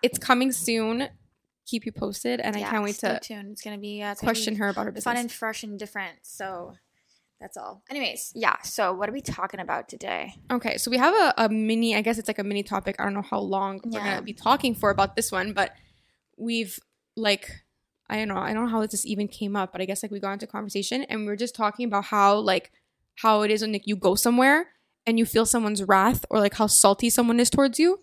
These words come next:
Speaker 2: For absolutely no reason.
Speaker 1: For no, or, like, you don't know why yet. So they're just being salty because they're prepping the stage to give you shit or something.
Speaker 2: Yeah.
Speaker 1: I don't know. And it's like, why?
Speaker 2: Yeah, you know what I also wanna talk about?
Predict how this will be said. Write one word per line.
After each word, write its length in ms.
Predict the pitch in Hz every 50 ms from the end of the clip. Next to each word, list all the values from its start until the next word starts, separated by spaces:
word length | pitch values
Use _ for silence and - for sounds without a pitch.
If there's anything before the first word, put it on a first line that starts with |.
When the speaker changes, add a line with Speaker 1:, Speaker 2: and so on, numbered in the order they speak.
| _ -
Speaker 2:
For 140 | 233 240
absolutely 380 | - 202 214 - - 220 214 202
no 60 | 196 185
reason. 240 | 180 - - - - -
Speaker 1:
For 140 | - 269 254
no, 160 | 247 247 240 - -
or, 140 | 262 254
like, 160 | 247 247 247 -
you 100 | 247 262 247
don't 180 | 262 277 269
know 120 | 254 254 254
why 260 | 240 233 226 226 233
yet. 320 | 233 214 196 175 - -
So 60 | - 214
they're 80 | 214 202
just 180 | 240 220 202
being 160 | - 226 226 226
salty 460 | - - 214 202 214 214 - 247 247
because 300 | 240 240 220 233 220 208
they're 100 | 214 208
prepping 500 | - _ - 240 220 220 233 220 214 214
the 60 | 202
stage 400 | - - - 220 214 196 - -
to 180 | - 214 208 185 - - - _ _ _ -
give 140 | 196 247 185
you 60 | 202 190
shit 220 | - - 220 247 269
or 80 | 262
something. 340 | 262 269 262 262 262 285 285
Speaker 2:
Yeah. 80 | 262 196
Speaker 1:
I 40 |
don't 120 | 220 214 202
know. 240 | 208 214 262 349 - - - - - - - - _ _ _
And 120 | 233 240 240
it's 140 | 233 233 -
like, 300 | 233 220 214 214 - - _ _ _ _ _ _ _ _
why? 460 | 233 208 220 220 208 185 196 196 190 _ _ _ _ _ _ _ _
Speaker 2:
Yeah, 220 | 277 262 220 - -
you 100 | 233 254
know 80 | 262 277
what 80 | 339
I 60 | 392
also 320 | - - - - - 254 247
wanna 120 | 247 240
talk 200 | 240 - 196 185
about? 160 | 208 220 247